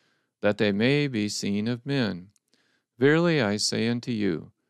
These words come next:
they have their reward. But thou, when thou prayest,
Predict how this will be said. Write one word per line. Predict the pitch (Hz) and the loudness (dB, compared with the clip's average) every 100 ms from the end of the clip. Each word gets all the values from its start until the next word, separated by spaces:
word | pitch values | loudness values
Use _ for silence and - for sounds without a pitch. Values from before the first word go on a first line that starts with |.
| _ _ _ | _ _ _
they | 113 127 117 | 0 2 2
have | 135 123 90 90 - | 2 2 0 -2 0
their | 98 98 | 2 2
reward. | 78 - 82 82 80 95 _ _ _ _ _ _ _ _ - | 0 -2 -2 -2 -4 -10 _ _ _ _ _ _ _ _ -2
But | 131 | 0
thou, | 135 139 160 165 | 2 2 4 4
when | 123 104 | 2 2
thou | 107 123 131 | 2 2 0
prayest, | - 101 90 85 90 - | -2 -2 -2 -4 -8 -12